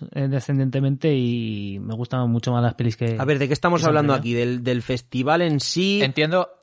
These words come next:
Speaker 3: en... Pff, eh, entiéndelo como quieras. Yo lo he dicho desde el punto de vista de qué películas me gustan más, las que han sido premiadas en uno o en otro.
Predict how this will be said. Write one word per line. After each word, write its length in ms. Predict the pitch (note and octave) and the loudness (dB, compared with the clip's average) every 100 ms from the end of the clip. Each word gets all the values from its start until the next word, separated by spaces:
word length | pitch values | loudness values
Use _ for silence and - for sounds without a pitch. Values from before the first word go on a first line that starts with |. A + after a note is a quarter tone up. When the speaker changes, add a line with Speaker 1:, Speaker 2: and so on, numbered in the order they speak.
| - | -6
Speaker 3:
en... 180 | C#3+ | -6
Pff, 380 | C#3 - - - - | -6 -10 -8 -8 -6
eh, 120 | C#3 | -4
entiéndelo 440 | C#3 C3+ C#3+ E3+ C#3+ | -4 -2 -2 0 0
como 180 | A#2 G2 | 0 -2
quieras. 220 | C3 G2+ | 0 2
Yo 120 | C#3 | 2
lo 160 | E3+ E3+ | 4 2
he 40 | |
dicho 260 | D#3 E3+ F3 | 2 0 0
desde 160 | C3+ | 0
el 80 | B2+ | 0
punto 220 | D3 D3 | -2 0
de 60 | C#3+ | 2
vista 220 | C#3 D#3+ | 2 2
de 120 | B2+ | 2
qué 100 | B2 | 2
películas 460 | C3+ C3 C#3 C3 A#2 | -2 -2 -2 -2 -2
me 100 | G#2+ | -4
gustan 320 | G#2 - G#2+ | -4 -4 -6
más, 300 | F2+ F2+ - | -6 -8 -6
las 200 | F#2+ F#2+ | -6 -4
que 200 | - A2 | -2 0
han 180 | A2 B2 | 0 -2
sido 140 | C#3 | -4
premiadas 380 | - B2 A#2+ A2 | -4 -2 -2 -2
en 100 | A#2 | -4
uno 140 | C3+ | -4
o 100 | C3+ F#2+ | -2 -2
en 60 | |
otro. 260 | F2+ - | -6 -10